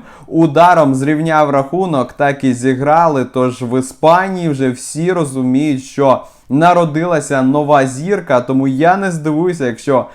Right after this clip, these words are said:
влітку ми Віктора побачимо, скажімо, десь в Манчестер Сіті або ж в Барселоні, але, звісно, для початку треба в такому ж ритмі і дусі зіграти і в матчі проти збірної Англії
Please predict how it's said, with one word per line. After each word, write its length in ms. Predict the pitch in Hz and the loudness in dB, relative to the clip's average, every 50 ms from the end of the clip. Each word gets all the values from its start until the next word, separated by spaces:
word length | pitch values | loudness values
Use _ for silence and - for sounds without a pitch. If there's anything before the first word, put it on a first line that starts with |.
| - - - | -20 -12 -4
влітку 640 | - 143 147 147 160 170 190 220 220 220 - 156 147 | 0 0 2 2 0 0 -2 -2 -4 -4 -4 -4 -2
ми 180 | 139 139 143 | -2 -2 -2
Віктора 380 | 147 156 156 - - 143 139 135 | -2 -2 -4 -4 -2 -2 -2 -2
побачимо, 640 | 127 127 131 123 135 139 139 135 - 135 120 117 117 | -2 -4 -4 -2 0 0 0 0 -4 -6 -6 -6 -6
скажімо, 460 | - - 123 110 117 117 110 110 110 | -6 -8 -8 -6 -6 -6 -6 -6 -4
десь 380 | 104 113 113 110 110 - - 120 | -4 -4 -4 -4 -4 -8 -8 -8
в 80 | 113 | -6
Манчестер 600 | 113 120 123 120 - 120 113 113 - 120 107 107 | -4 -4 -4 -4 -4 -6 -6 -6 -6 -8 -6 -6
Сіті 520 | - - - 131 165 202 233 220 - 127 120 | -8 -10 -8 -6 -6 -6 -6 -6 -4 -2 -2
або 340 | 117 110 107 113 123 127 | -2 -2 -2 -2 -2 -2
ж 120 | 127 - - - - - - - | -2 -4 -8 -20 -20 -20 -14 -10
в 120 | 127 131 | -8 -8
Барселоні, 840 | 127 123 147 165 156 160 160 - 156 156 151 165 185 208 202 185 156 143 | -2 0 2 2 2 0 -2 -4 -4 -2 -2 -2 -2 -2 -2 -2 -2 0
але, 320 | 135 123 123 131 135 135 | 0 0 0 0 -2 -2
звісно, 840 | 127 117 127 135 135 165 208 233 240 220 - 190 165 147 131 - - - - - | -4 -6 -6 -4 -4 -2 -2 -2 -4 -4 -2 0 0 0 0 0 -4 -12 -16 -8
для 200 | 123 135 143 139 | -2 0 0 0
початку 500 | 135 139 135 139 160 170 170 170 - 135 | 0 -2 -2 0 0 0 0 -2 -4 -6
треба 340 | - 127 131 131 127 131 123 | -2 0 0 0 2 0 0
в 160 | 117 - - | 0 -2 -4
такому 600 | 151 147 147 - - 202 202 196 185 175 170 156 | -4 -4 -4 -2 0 2 2 2 2 2 0 0
ж 180 | 127 - - - _ _ | 0 -4 -10 -20 _ _
ритмі 580 | - 143 160 185 208 214 208 208 175 175 160 156 | -2 0 0 0 0 -2 -4 -4 -4 -2 -2 -2
і 180 | 143 - 135 135 | -2 -2 -4 -4
дусі 460 | 131 135 165 185 185 175 143 131 127 | -4 -4 -4 -4 -6 -4 -4 -4 -2
зіграти 600 | 120 120 120 127 131 143 143 139 143 - 135 131 | -2 -4 -2 0 2 2 2 2 0 -2 -4 -4
і 260 | 120 127 - 127 131 | -4 -4 -4 -4 -4
в 100 | 131 120 | -2 -2
матчі 360 | 123 131 139 135 131 - 113 | -2 -2 -2 -2 -4 -8 -10
проти 320 | 110 - 123 120 123 123 120 | -8 -6 -8 -6 -6 -8 -12
збірної 560 | 113 117 117 127 143 143 139 127 117 113 110 | -12 -10 -6 -4 -4 -2 -2 -4 -4 -4 -2
Англії 680 | 110 117 127 127 127 117 117 113 113 113 110 104 - | -2 -2 -2 -2 -4 -4 -6 -6 -6 -4 -6 -8 -10